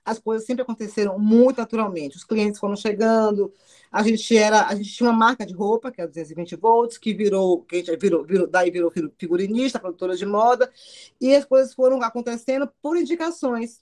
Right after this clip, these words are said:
Então, eu sempre fui muito de deixa a vida me levar, a vida leva eu. É exatamente isso. Sem grandes planos, sem, sem pensamentos futuros, mas agora eu tô começando a centralizar, sem, centralizar não,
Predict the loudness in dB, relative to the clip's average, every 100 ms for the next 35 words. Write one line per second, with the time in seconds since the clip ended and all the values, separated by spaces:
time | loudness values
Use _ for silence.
0 | -18 -10 -8 -6 -8 -6 -6 -2 -4 -2
1 | -2 2 2 0 -2 -4 0 0 2 0
2 | 2 2 2 0 0 -4 -2 -2 -4 -8
3 | -12 -20 -12 0 0 2 -4 -4 -6 -14
4 | -16 -12 -2 -2 0 -2 -4 -4 0 2
5 | 2 0 -4 _ _ _ _ -2 0 -2
6 | -4 -4 -4 -2 -2 -2 -6 -6 -4 -4
7 | _ _ -4 0 2 2 4 4 4 0
8 | -2 -2 -2 -4 -6 2 2 2 -2 -6
9 | -8 -8 -8 -10 -10 -8 -6 -8 -8 -10
10 | -8 -6 -2 0 0 -2 _ -2 -2 -2
11 | _ _ _ -6 -2 2 0